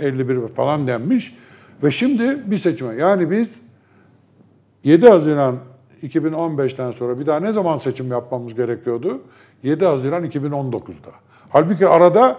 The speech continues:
üç tane seçim yaptık, bir tane referandum yaptık.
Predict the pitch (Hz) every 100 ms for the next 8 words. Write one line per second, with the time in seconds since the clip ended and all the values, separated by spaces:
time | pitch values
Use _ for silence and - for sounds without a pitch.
0 | - - - 330 202 - 160 175 180 143
1 | - 131 101 - _ _ _ 95 87 -
2 | 175 170 151 156 143 135 117 107 113 120
3 | 107 101 101 - 254